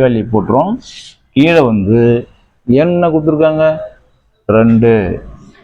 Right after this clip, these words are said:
இங்க ஆறுனா இங்க பெருக்கல்னு அர்த்தம். ஆறுனா எவ்வளவு கொடுத்துருக்காங்க? ஆறு வந்து பத்து.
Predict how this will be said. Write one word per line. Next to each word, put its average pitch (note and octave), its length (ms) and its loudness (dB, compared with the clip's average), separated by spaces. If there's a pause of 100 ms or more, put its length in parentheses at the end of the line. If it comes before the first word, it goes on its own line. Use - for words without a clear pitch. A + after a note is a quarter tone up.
(1300)
இங்க B2 120 2 (180)
ஆறுனா D3 300 6 (120)
இங்க D#3+ 120 -4 (100)
பெருக்கல்னு C#3+ 420 4
அர்த்தம். F#2+ 280 -4 (360)
ஆறுனா C#3+ 380 4
எவ்வளவு C3 160 0
கொடுத்துருக்காங்க? A2+ 400 0 (120)
ஆறு D3 220 6
வந்து C3+ 140 -4 (140)
பத்து. A2+ 360 -2